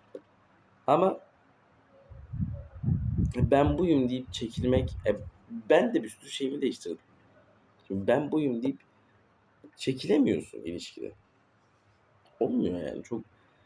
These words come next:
mantıklı bir süreç ilerlemiyor diğer türlü. Ama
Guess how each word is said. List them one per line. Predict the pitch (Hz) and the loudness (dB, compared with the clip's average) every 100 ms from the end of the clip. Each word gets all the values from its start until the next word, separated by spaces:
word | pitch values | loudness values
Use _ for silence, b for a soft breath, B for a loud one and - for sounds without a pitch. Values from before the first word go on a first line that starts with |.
| b - | b -4
mantıklı | 107 117 117 127 127 127 | 0 0 -2 -6 -4 -6
bir | 123 | -4
süreç | - 127 127 | 0 0 0
ilerlemiyor | 117 117 135 185 143 87 - - | 4 6 6 6 4 -2 -6 -4
diğer | 80 - | -4 -4
türlü. | - - _ _ _ _ _ _ - _ _ _ - - - - - - - _ _ _ _ - - - | -16 -20 _ _ _ _ _ _ -20 _ _ _ -20 -20 -20 -20 -20 -20 -20 _ _ _ _ -10 -8 -2
Ama | 73 143 143 | 0 2 0